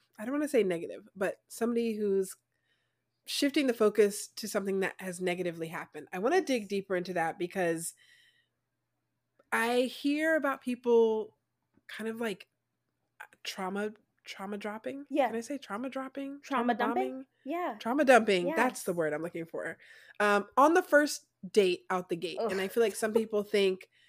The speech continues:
Speaker 1: you know, "I'm being my authentic self. I'm sharing a lot."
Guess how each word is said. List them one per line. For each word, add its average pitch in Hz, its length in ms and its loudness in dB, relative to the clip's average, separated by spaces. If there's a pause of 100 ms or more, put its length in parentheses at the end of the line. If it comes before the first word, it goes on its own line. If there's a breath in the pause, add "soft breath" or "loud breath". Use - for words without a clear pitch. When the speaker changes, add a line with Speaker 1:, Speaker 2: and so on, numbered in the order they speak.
(300 soft breath)
Speaker 1:
you 208 80 -2
know, 202 80 4
"I'm 180 100 2
being 196 200 2
my 185 100 2
authentic 180 440 -4
self. 226 460 6
I'm 170 140 -6
sharing 170 420 -2
a 156 40 -8
lot." 196 420 6